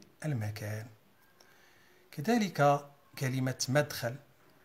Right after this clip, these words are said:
في الجملة الثانية تدل على المكان. ونلاحظ المصيف،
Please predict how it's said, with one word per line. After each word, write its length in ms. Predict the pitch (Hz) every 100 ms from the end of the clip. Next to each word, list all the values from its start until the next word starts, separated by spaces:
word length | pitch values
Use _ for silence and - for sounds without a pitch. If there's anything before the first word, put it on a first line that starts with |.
| _ _ _ _
في 260 | - 135 123
الجملة 380 | 131 131 175 127 127
الثانية 680 | - 135 131 113 117 120 -
تدل 460 | - 110 127 175 156
على 340 | 117 143 - - _ -
المكان. 580 | 151 117 104 120 113 110 - - _ _ _ _ _ _ _ _ _ _ - _ _ -
ونلاحظ 840 | 156 175 170 185 226 214 147 156 - - _ _ _ _ 143
المصيف، 760 | 127 110 - 143 127 - -